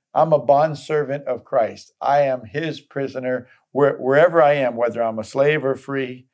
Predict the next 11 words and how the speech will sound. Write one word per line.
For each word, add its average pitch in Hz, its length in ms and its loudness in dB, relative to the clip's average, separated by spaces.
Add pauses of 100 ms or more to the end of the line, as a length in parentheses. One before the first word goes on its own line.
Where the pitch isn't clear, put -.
(300)
whether 120 380 0
I'm 110 500 -2 (760)
in 139 220 -2
prison 147 420 0
or 117 220 2
I'm 117 340 -2 (260)
free 165 460 4
to 120 220 -2
take 151 240 0
a 143 80 0
vacation, 143 720 -4